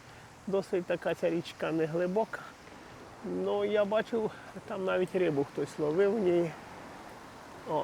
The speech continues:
і це оце гребля, до якої я приходжу. І люди почали приїжджати сюди. Е, і, значить, молоти зерно.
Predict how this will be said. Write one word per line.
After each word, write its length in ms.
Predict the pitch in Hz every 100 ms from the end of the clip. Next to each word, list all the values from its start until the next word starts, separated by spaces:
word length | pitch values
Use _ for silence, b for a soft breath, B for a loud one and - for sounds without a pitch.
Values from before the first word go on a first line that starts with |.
| -
і 80 | 185
це 200 | - 220
оце 220 | 220 220 185
гребля, 480 | 190 202 175 160
до 100 | 156
якої 420 | 160 170 170 160 160
я 140 | 160
приходжу. 680 | 175 175 - 247 240 247 254 - -
І 220 | 220 185
люди 280 | 196 254 247
почали 560 | 226 202 - 214 208 196
приїжджати 840 | - 190 185 180 180 175 165 - 196 -
сюди. 340 | 233 214 233 254 - - - - - - - 135
Е, 580 | 151 160 170 170 160 127
і, 260 | 196 196 185 170 147 180
значить, 500 | 175 185 190 202 180
молоти 600 | 180 185 208 185 - 180 165
зерно. 440 | 175 165 196 220